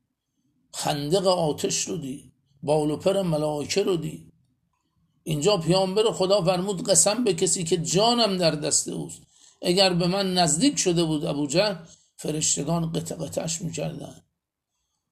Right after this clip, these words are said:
و اعضای بدنش رو می‌ربودن. خب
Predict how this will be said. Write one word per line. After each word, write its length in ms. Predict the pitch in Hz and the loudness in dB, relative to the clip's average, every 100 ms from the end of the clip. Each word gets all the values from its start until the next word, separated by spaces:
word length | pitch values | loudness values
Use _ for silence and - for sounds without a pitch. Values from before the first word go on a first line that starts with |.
| _ _ | _ _
و 120 | 131 147 | -8 -8
اعضای 640 | - 147 147 175 185 165 | -4 -4 0 2 2 2
بدنش 460 | 156 165 165 165 165 | 0 0 0 -2 -2
رو 40 | |
می‌ربودن. 600 | 160 160 - 160 165 165 - _ _ _ _ _ _ _ _ _ _ _ _ _ _ _ _ _ _ _ _ _ _ _ _ _ _ _ _ _ | -2 -2 -4 -6 -10 -14 -20 _ _ _ _ _ _ _ _ _ _ _ _ _ _ _ _ _ _ _ _ _ _ _ _ _ _ _ _ _
خب 300 | - 180 165 | -4 -2 -2